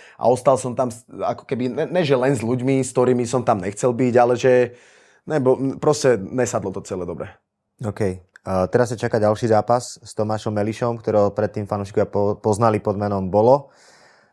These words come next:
Speaker 2: A <laughs> ťa to tak zaskočilo, keď ťa to prekvapilo, že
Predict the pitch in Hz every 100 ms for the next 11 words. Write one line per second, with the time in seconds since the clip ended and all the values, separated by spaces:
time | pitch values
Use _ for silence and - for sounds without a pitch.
0 | _ - 110 120 101 - 147 113 - 127
1 | 120 120 107 107 - 139 139 123 131 120
2 | 120 123 123 104